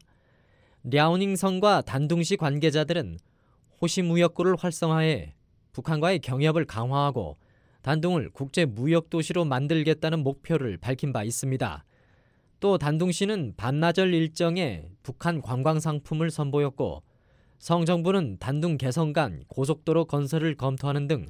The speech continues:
랴오닝성은 대북 경협 사업을 지속적으로 추진하고 있습니다. 한편 북한, 러시아와 국경을 맞대고 있는 지린성은 중국 지방정부 가운데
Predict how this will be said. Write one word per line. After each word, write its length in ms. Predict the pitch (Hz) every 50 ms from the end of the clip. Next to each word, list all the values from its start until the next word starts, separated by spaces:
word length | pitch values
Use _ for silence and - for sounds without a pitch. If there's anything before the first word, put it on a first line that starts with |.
| - _ _ _ _ _ _ _ _ _ -
랴오닝성은 840 | 113 135 143 151 160 165 170 170 165 156 180 180 180 175 143 104 87 -
대북 360 | 98 123 139 139 156 131 - -
경협 360 | 117 127 139 147 - - -
사업을 600 | - 156 135 143 151 147 139 160 117 80 73 - _ _ _
지속적으로 680 | - - 131 131 165 - - - 165 135 135 120 92 82
추진하고 440 | - - - 151 151 143 135 123 123
있습니다. 540 | 110 - - 123 120 117 120 87 69 - - _ _ _ _ _ _ _ _ _ _ _ _ _ _ _ _ _ _ _
한편 340 | _ - 165 165 240 226 165
북한, 300 | - 156 - 214 214 190
러시아와 640 | 156 156 160 156 196 185 180 185 196 196 165 113 90 -
국경을 400 | - 139 - - 185 180 180 180
맞대고 440 | 175 175 175 _ - 175 165 170 170
있는 200 | 170 180 202 160
지린성은 680 | - - 143 147 156 151 143 175 165 143 104 76 78 - _ _ _ _ _ _ _ _ -
중국 320 | - 139 143 156 160 160
지방정부 600 | - - 143 135 156 156 160 156 160 156 151 160
가운데 500 | 156 160 151 151 156 170 156 107 78 -